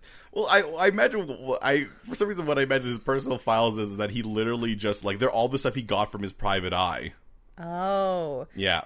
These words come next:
Speaker 2: So he's an idiot who left that at the Newport Group and not at his home.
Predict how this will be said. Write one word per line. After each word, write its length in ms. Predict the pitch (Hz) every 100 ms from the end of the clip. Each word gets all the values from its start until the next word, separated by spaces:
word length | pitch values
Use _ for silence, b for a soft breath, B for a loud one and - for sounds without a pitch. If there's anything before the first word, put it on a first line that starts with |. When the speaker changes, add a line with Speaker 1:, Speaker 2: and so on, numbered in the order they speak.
| -
Speaker 2:
So 200 | - 185
he's 260 | 175 247 220
an 120 | 170 -
idiot 540 | 208 175 - - - - -
who 100 | 254
left 300 | 190 202 -
that 140 | -
at 140 | 214
the 60 | 156
Newport 420 | 175 226 - 190
Group 240 | - 156 -
and 140 | 170 180
not 200 | 165 170
at 120 | 214
his 220 | 190 170
home. 380 | - - 180 135